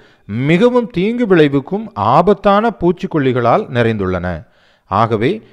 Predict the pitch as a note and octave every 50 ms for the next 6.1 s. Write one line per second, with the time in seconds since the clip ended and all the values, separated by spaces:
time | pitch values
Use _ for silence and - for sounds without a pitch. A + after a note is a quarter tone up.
0 | _ _ - A2+ B2+ C3 B2+ A2 A#2+ - - F#2+ F2 G#2+ B2 D3+ A3 A#3+ - B3
1 | G#3 D3 A#2+ A2 - A3+ A3 D#3+ C3 A#2+ A2+ A2 A2+ G2+ F#2+ F#2 E2+ E2+ - -
2 | _ _ _ _ _ - G#2+ A#2 B2 A#2+ A2 C3+ F#3+ G#3 - - G#2 - - E3+
3 | F#3 C4 C4 - - G3 D#3 C#3 C3 B2+ B2+ C#3+ F#3 G#3+ - - A#2 A#2 C3 B2
4 | B2+ B2 A#2+ - - G2+ A#2 E3 A3 A#3+ B3 A#3 F#3+ G3+ E3+ A2+ F#2+ G#2+ G#2+ A#2+
5 | C3 D#3+ D3 E3 C#3+ D#3+ D3+ D#3+ E3+ F#3+ G#3+ G#3 E3+ C3+ A#2+ A#2+ - C3+ D#3+ G3+
6 | G3